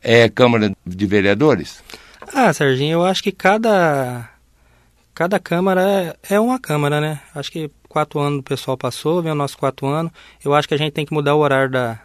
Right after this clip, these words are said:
Speaker 2: das sessões. Eu acho que esse horário, cinco horas da tarde, eu acho que a população não consegue, eh, no seu total, tá indo assistir.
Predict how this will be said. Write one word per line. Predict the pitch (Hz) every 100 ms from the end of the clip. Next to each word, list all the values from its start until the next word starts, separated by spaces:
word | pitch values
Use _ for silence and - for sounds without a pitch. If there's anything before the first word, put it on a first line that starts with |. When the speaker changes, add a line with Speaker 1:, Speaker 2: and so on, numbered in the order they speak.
| -
Speaker 2:
das | 120
sessões. | - 131 - 139 170 - -
Eu | 123
acho | 131 -
que | 139
esse | -
horário, | 143 135
cinco | 131 143 -
horas | 135
da | 131
tarde, | - 131 127 120 - _ _ -
eu | 123
acho | 127 -
que |
a | 131
população | 135 139 127 - 135
não | 139
consegue, | 151 131 - 131 123 113 - _ _
eh, | - 120 117
no |
seu | 120 127
total, | 120 120 123
tá | 117
indo | 123
assistir. | 120 - 120 - 143 175